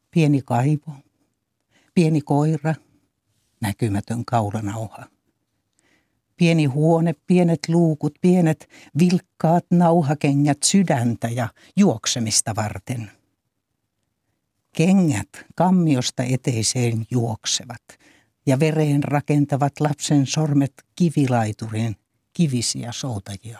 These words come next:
varten. Unet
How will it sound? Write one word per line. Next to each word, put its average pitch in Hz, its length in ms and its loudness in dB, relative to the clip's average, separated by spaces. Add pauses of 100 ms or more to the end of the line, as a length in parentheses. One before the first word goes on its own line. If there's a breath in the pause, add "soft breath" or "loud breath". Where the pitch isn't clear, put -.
varten. - 420 -14 (2750)
Unet 214 260 4